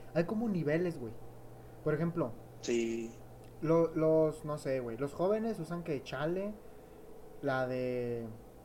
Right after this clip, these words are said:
Speaker 1: "hay unos vidrios", y luego
Speaker 2: Ujú.
Speaker 1: está la de los
Speaker 2: Es
Speaker 1: pobres,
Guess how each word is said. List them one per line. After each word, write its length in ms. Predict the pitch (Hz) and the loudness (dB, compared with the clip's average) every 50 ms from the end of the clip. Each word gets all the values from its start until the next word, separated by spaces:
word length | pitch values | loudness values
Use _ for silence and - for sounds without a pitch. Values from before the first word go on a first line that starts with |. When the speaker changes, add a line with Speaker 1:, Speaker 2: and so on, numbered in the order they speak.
| - - | -8 -4
Speaker 1:
"hay 100 | 139 139 | -4 -2
unos 240 | 139 151 160 156 - | 0 -2 -2 -2 0
vidrios", 560 | 156 165 180 175 202 214 214 214 - - - - - - - - - - - - - - - - - - - - - - - - - - - - | 0 0 2 2 2 0 0 0 -2 -6 -16 -18 -18 -18 -18 -18 -16 -16 -16 -16 -16 -16 -18 -18 -18 -18 -16 -16 -16 -16 -16 -16 -18 -16 -8 -6
y 120 | 147 143 | -2 2
luego 240 | 135 139 139 135 123 | 2 4 4 6 6
Speaker 2:
Ujú. 80 | 120 117 | 4 6
Speaker 1:
está 180 | 117 135 151 | 8 8 8
la 160 | 151 156 165 | 10 10 10
de 80 | 170 170 | 10 8
los 140 | 151 135 147 | 6 4 2
Speaker 2:
Es 100 | 147 - | 2 2
Speaker 1:
pobres, 580 | - 156 160 185 202 220 233 262 254 - - | 4 6 8 8 8 6 2 0 -2 -4 -8